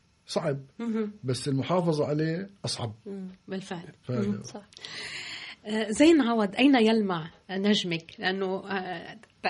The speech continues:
Speaker 2: تحدث طلال أبو الراغب على
Speaker 3: نعم.
Speaker 2: أنه الفنان بيكون عم يبحث عن المكان اللي بيلمع فيه نجمه.
Speaker 3: صحيح.
Speaker 2: أنت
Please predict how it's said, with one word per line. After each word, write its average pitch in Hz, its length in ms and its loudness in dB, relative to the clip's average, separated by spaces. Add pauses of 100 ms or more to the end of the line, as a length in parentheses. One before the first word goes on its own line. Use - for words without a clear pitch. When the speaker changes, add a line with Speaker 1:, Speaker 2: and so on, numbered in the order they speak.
(120)
Speaker 2:
تحدث 214 480 0
طلال 180 540 -2
أبو 170 180 -4
الراغب 196 540 0
على 175 180 -4
Speaker 3:
نعم. 175 120 -2
Speaker 2:
أنه 196 460 -2
الفنان 214 600 -2
بيكون 240 220 -4
عم 220 160 -2
يبحث 202 480 -4
عن 180 260 -6
المكان 185 500 0
اللي 185 220 -4
بيلمع 208 460 0
فيه 175 200 -8
نجمه. 170 360 -2
Speaker 3:
صحيح. 160 300 -8
Speaker 2:
أنت 277 240 4